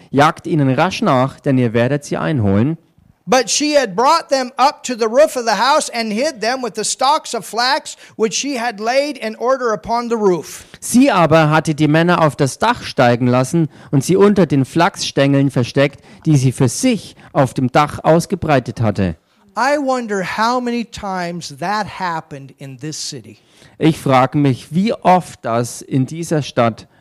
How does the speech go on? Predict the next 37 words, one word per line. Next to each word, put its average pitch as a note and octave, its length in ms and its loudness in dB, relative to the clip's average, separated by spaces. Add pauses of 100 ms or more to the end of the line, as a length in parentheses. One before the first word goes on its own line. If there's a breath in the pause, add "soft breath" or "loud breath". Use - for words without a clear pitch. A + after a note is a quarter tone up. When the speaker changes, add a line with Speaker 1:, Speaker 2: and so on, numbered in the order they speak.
(120)
Speaker 1:
geschehen G#2 440 -2
ist. F#2+ 400 -6 (1700)
Speaker 2:
You A#3 140 -4
ever G#3+ 140 -6
think A#3 280 -6
about B3+ 300 -8
that? B3+ 220 -16 (260)
Speaker 1:
Habt - 260 -14
ihr B2 80 2
euch A#2 220 0
mal A#2+ 260 -2 (300)
Gedanken A#2 420 -2
drüber C3 220 -2
Speaker 2:
When C3+ 60 0
Speaker 1:
gemacht? D#3 300 -2
Speaker 2:
those A3 360 -2
Nazis A#3 840 -6
went G#3 220 -6
through A3 180 -8
Nuremberg A3 640 -8
and C#3 120 -12
into F#3+ 200 -6
this G3 280 -8
city? G#3 320 -12 (120)
Speaker 1:
Als C3+ 240 -2
die D3 160 0
Nazis C#3+ 680 0
durch C#3+ 560 2
Nürnberg D3+ 560 0
zogen D3 300 0
und D3 160 -4
auch D3 180 -2
hier C#3+ 300 -2
in C#3+ 80 -2
die C3+ 120 -4
Stadt B2+ 300 -2
reinkamen? C3+ 640 -2